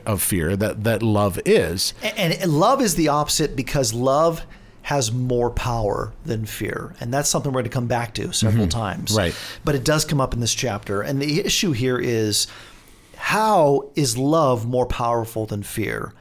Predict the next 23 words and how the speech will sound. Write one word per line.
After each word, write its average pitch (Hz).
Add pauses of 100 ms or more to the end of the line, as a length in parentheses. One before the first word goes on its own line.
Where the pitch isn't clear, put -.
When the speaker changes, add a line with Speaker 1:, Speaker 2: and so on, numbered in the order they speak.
Speaker 2:
How 180
does 147
love 123
displace 120
and 113
overcome 110
fear? 107 (300)
And 127
it 117
comes 180
down 143
to 123
one 123
concept, 117
Ben, 90
and 101
Speaker 1:
Hmm. 92
Speaker 2:
we - (220)
discuss 123
this 120
in 110
the 101
book. -